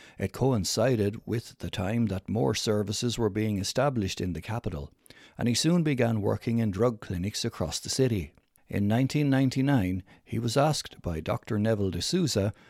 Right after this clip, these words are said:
who was head of the primary health in the Southeastern Health Board, to help tackle the growing heroin problem in Carlow and surrounding areas.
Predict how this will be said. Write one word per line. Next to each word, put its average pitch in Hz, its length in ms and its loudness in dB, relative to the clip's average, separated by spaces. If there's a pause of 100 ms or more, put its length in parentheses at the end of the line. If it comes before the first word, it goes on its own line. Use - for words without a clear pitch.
(140)
who 104 160 0
was 92 220 -2
head 104 260 0
of 95 140 -6
the - 80 -10
primary 92 560 -2
health 110 400 -4 (200)
in 127 200 2
the 110 100 2
Southeastern 120 800 0
Health 110 400 -2
Board, 87 340 -4 (460)
to - 80 -2
help 160 260 2
tackle 139 380 0
the 104 80 2
growing 117 340 4
heroin 95 440 0
problem 90 420 -4
in 87 100 -4
Carlow 90 600 -2
and 95 220 -4
surrounding 78 640 -4
areas. 85 540 -6